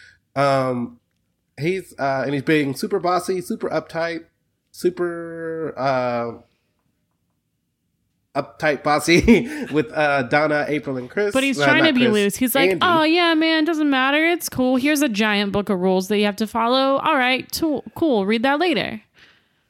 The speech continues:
Speaker 1: But he's trying to be, like, fun. Like, so he's not doing a good job balancing everything.
Speaker 2: "I got us some illegal cheese from France."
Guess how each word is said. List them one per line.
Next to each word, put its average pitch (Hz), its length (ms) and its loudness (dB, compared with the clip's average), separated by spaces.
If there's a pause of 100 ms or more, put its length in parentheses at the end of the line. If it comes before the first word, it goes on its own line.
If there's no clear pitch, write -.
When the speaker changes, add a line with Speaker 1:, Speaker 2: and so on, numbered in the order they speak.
(580)
Speaker 1:
But 185 140 4
he's 196 80 4
trying 226 200 6
to 208 60 2
be, 185 140 0
like, 151 220 0
fun. 151 280 2
Like, 139 140 0
so 294 140 -6
he's 151 200 -6
not 254 340 -2
doing 202 160 0
a 151 60 0
good 147 300 -2
job 151 260 0
balancing 127 460 -4
everything. 110 280 -14
Speaker 2:
"I 269 100 -4
got 302 200 2
us 311 140 -2
some 311 180 -2
illegal 320 360 2
cheese 294 440 0
from 233 200 -8
France." - 680 -6